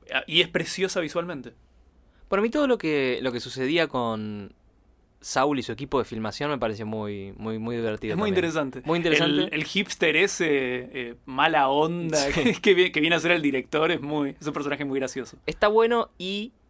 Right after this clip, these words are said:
Speaker 2: en parte también te dice la, la posta. En un momento Saul le dice a los pibes, eh, "Si no tenés huevos, no te puedes llamar un cineasta". Cuando,
Speaker 1: Sí.
Speaker 2: ¿viste? Cuando están en la escuela y están filmando medio de, de,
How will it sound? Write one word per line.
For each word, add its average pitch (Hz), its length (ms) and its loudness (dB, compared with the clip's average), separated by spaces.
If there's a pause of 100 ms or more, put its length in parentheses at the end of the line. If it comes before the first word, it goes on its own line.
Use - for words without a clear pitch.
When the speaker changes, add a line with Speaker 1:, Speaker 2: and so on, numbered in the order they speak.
(140)
Speaker 2:
en 165 140 -2
parte 240 180 2
también 214 460 0 (400)
te 151 100 2
dice 165 480 0
la, 127 220 -6
la 127 240 -2
posta. 110 400 -2
En 127 60 -4
un 147 60 -2
momento 139 640 0
Saul 135 300 0
le 123 80 2
dice 123 260 -2
a 98 60 -2
los 101 120 -8
pibes, 101 480 -8 (120)
eh, 101 680 -4
"Si - 120 -8
no 156 100 -2
tenés 170 200 -4
huevos, 143 580 0 (260)
no 127 100 -6
te 127 80 -2
puedes 113 200 0
llamar 113 420 -6 (320)
un 98 100 -10
cineasta". 98 520 -8 (120)
Cuando, 107 240 -2
Speaker 1:
Sí. 107 60 -2 (140)
Speaker 2:
¿viste? 135 180 -2
Cuando 123 120 0
están 135 180 0
en 127 80 -2
la 113 80 -2
escuela 131 540 2
y 110 60 -2
están 117 160 -4
filmando 120 600 -2
medio 107 220 -2
de, 101 260 -4
de, 98 260 -8